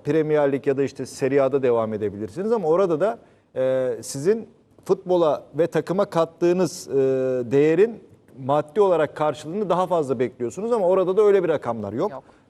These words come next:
Speaker 1: Dolayısıyla bunun arası köprü olarak görülebilecek, e, yer Türkiye. Hem Avrupa'ya entegre Şampiyonlar Ligi serüveni var. İki, her hafta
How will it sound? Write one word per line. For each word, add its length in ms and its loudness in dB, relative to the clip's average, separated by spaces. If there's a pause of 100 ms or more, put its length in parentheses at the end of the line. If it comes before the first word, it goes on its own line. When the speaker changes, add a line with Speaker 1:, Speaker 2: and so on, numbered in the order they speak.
Speaker 1:
Dolayısıyla 440 2
bunun 180 -2
arası 420 2
köprü 340 -2
olarak 380 2
görülebilecek, 720 -4 (300)
e, 100 -4
yer 420 2
Türkiye. 380 -2
Hem 260 -2 (500)
Avrupa'ya 540 2
entegre 380 -2
Şampiyonlar 680 -2
Ligi 320 -6
serüveni 480 -4
var. 140 0
İki, 340 -4 (300)
her 160 0
hafta 460 2